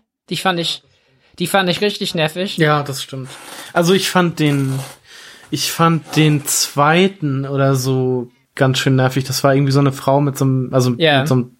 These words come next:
Speaker 2: Katana-Titan-Typen. Den fand ich sehr
Speaker 1: Also da
Speaker 2: nervig.
Speaker 1: ist auf jeden Fall
Speaker 2: Rest
Speaker 1: ein
Speaker 2: ging
Speaker 1: Kampf, der auf höchste Schwierigkeits-, auf höchstem Schwierigkeitsgrad sehr nervig sein soll. Ich fand's schon so nervig.
Speaker 2: Hm.
Speaker 1: Ja, die Bewegungsfreiheit ist super gut.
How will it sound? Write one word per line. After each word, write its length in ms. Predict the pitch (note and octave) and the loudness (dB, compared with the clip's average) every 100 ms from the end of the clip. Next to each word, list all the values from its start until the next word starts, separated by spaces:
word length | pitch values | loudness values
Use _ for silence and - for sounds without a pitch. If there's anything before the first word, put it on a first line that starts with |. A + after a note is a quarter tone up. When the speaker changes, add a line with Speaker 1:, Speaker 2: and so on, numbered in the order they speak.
| _ - | _ -10
Speaker 2:
Katana-Titan-Typen. 1800 | C#3 - C#3 C3 B2 A2+ - B2+ A#2 A#2 A#2 A2 - A#2 A#2 A2+ A#2+ - - - - - - | -4 0 2 2 0 -2 -2 0 0 -2 -4 -4 -6 -2 -2 -4 -8 -20 -20 -20 -20 -20 0
Den 100 | D3 | 2
fand 200 | C3+ C#3 | 2 2
ich 100 | C3 | 2
sehr 100 | C3+ | 2
Speaker 1:
Also 100 | C3 B2+ | 2 4
da 100 | F#3+ | 2
Speaker 2:
nervig. 160 | - | 2
Speaker 1:
ist 100 | F#3 | 2
auf 80 | C#3 | 4
jeden 120 | D3+ D#3+ | 4 2
Fall 60 | |
Speaker 2:
Rest 100 | E3+ | 2
Speaker 1:
ein 140 | E3 C#3 | 4 4
Speaker 2:
ging 100 | C3 | 2
Speaker 1:
Kampf, 260 | G3+ - | 0 -2
der 280 | - F3+ D#3 | 2 2 2
auf 160 | D#3 E3+ | 2 2
höchste 280 | F3 - | 0 0
Schwierigkeits-, 540 | F3 F3+ E3+ F3 D#3+ - _ - | 0 0 2 0 -2 -6 _ -6
auf 200 | D#3 - | -4 0
höchstem 280 | F3+ F3+ F3 | -2 0 -4
Schwierigkeitsgrad 680 | - E3+ - D3+ D3 D#3 C#3+ | -2 -4 0 -2 0 -2 2
sehr 200 | C#3+ D#3+ | 2 2
nervig 360 | E3 D#3 E3 | 0 -2 -4
sein 240 | - E3 E3 | -2 0 0
soll. 240 | D#3+ D#3 A#2+ - - - | 0 0 -4 -18 -20 -8
Ich 80 | - | -2
fand's 220 | D#3 - | 0 2
schon 500 | F3 D#3 D#3 C#3+ - _ _ _ _ _ _ _ _ D#3 - | 2 2 -2 -6 -12 _ _ _ _ _ _ _ _ -20 -18
so 320 | - F3 F#3 | -10 -4 0
nervig. 600 | G3 F3+ E3+ C3+ E3+ E3 | 0 2 0 0 0 0
Speaker 2:
Hm. 60 | - _ - _ | -6 _ -20 _
Speaker 1:
Ja, 180 | D#3 E3 | 0 2
die 160 | D#3+ E3+ | 2 0
Bewegungsfreiheit 1160 | D#3+ C#3 C#3 D#3+ G3 F#3 - F3 E3+ F3+ E3 D#3+ | 0 0 -2 0 0 0 0 2 2 2 0 -4
ist 160 | D#3 | -4
super 260 | E3+ D#3+ D3+ | -4 -2 -4
gut. 400 | C3+ E3 G#3+ | -4 -4 -6